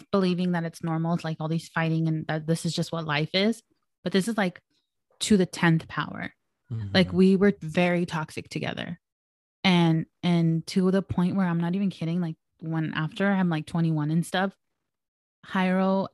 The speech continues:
Speaker 1: and our really good friend would go, and, and I would go to WeHo. And you know how, like, we go to WeHo, WeHo, Jairo, and we'll, like, get a hotel so that we're close to WeHo. We can spend the night there and be safe.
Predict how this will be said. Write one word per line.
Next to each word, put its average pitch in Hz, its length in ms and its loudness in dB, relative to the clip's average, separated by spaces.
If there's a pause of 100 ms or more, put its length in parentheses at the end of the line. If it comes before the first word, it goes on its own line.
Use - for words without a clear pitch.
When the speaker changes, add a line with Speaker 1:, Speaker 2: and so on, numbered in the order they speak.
(140)
Speaker 1:
and 185 160 0
our 165 160 -2 (140)
really 170 300 -2
good 170 160 -4
friend 160 340 -2
would 175 140 -6
go, 151 400 -8 (140)
and, - 200 -2
and 165 200 6
I 156 200 4
would 160 160 -2
go 160 340 -2 (100)
to 156 500 -2
WeHo. 160 400 -2 (1120)
And 180 400 4 (120)
you 190 100 4
know 214 80 6
how, 262 100 6
like, 220 140 4
we 196 120 2
go 180 260 0
to 180 100 -6
WeHo, 165 280 -2 (160)
WeHo, 165 300 0
Jairo, 175 400 2
and 170 120 0
we'll, 165 100 -2
like, 156 200 -6
get 160 120 -6
a 165 60 -4
hotel 165 580 -4 (440)
so - 140 2
that 185 120 6
we're 175 100 2
close 170 340 2
to 170 120 -4
WeHo. 160 500 0 (560)
We 180 60 0
can 175 120 0
spend 165 220 0
the 160 40 2
night 160 240 0
there 160 140 -2
and 156 120 -2
be 147 100 -8
safe. - 480 -6